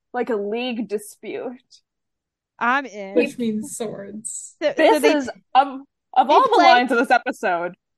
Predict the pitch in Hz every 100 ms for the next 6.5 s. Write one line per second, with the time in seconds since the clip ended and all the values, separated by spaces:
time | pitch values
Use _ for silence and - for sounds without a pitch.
0 | _ _ 277 370 294 240 208 185 175 160
1 | 151 _ _ - 277 359 277 262 226 320
2 | 381 415 415 - 427 466 453 415 392 370
3 | - 277 - _ _ - 302 311 269 -
4 | 294 269 - 254 277 - 269 269 262 _
5 | - 233 226 220 202 220 - 226 208 202
6 | - 175 160 180 _